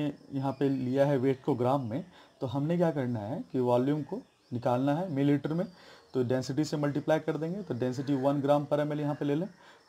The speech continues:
तो X gram into one ये density से multiply कर दिया,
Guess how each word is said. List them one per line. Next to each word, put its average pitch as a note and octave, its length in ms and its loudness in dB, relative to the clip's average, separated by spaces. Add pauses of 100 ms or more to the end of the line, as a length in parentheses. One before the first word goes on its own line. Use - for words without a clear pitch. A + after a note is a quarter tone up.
तो - 80 -10 (100)
X G3 260 6
gram D3 380 0 (1500)
into A#2 380 -4
one D3 240 -2 (440)
ये A#2 120 -2
density A2+ 360 -2
से C3+ 120 -6
multiply C#3 400 2
कर C#3+ 120 -4
दिया, C#3+ 260 0